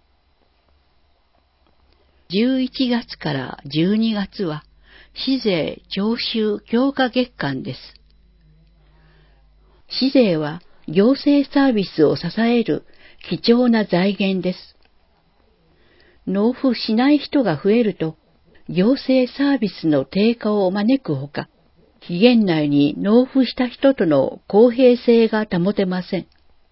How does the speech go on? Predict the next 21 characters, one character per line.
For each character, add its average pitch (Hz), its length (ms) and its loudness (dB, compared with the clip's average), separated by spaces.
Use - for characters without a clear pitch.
期 196 160 -6
限 277 280 6
内 180 200 2
の 156 160 0
納 180 240 0
付 226 160 -6
に 202 240 -6
ご 175 140 2
理 233 140 2
解 185 280 -2
と - 320 -2
ご 175 220 -2
協 254 240 4
力 240 400 0
を 208 160 0
お 185 100 2
願 185 320 0
い 185 40 -6
し - 180 -8
ま 175 160 -4
す。 - 40 -20